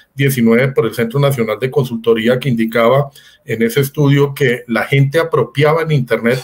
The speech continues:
para compras y para temas sociales, lo que es redes sociales. Y ca-, y cuando uno ve, pues eso es una realidad, porque la gente normalmente lo que hacía era comprar por internet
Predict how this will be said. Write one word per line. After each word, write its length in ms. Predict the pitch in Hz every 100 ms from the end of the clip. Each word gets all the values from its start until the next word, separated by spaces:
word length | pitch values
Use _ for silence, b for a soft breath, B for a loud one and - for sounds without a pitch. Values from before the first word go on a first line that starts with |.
| -
para 260 | 123 113
compras 500 | 139 143 135 202 - - b b
y 100 | -
para 280 | 131 117 113
temas 280 | 113 110 131
sociales, 560 | 131 - 147 113 95 101
lo 260 | 101 104 -
que 160 | 104
es 80 | 104
redes 260 | 123 127 123
sociales. 580 | 113 170 139 - - - B B B B
Y 120 | 135
ca-, 260 | 123 123 117
y 200 | 120 113
cuando 240 | 117 113
uno 180 | 139 156
ve, 200 | 156 190
pues 260 | - 135
eso 180 | 117 120
es 80 | 131
una 160 | 143 139
realidad, 420 | 143 123 107 113
porque 180 | 147 147
la 120 | 117
gente 260 | 113 113 135
normalmente 580 | 127 113 113 123 131 143
lo 160 | 131
que 80 | 120
hacía 200 | 104 107
era 160 | 120 135
comprar 440 | 117 - 143 -
por 160 | 185 170
internet 540 | 151 160 147 143 -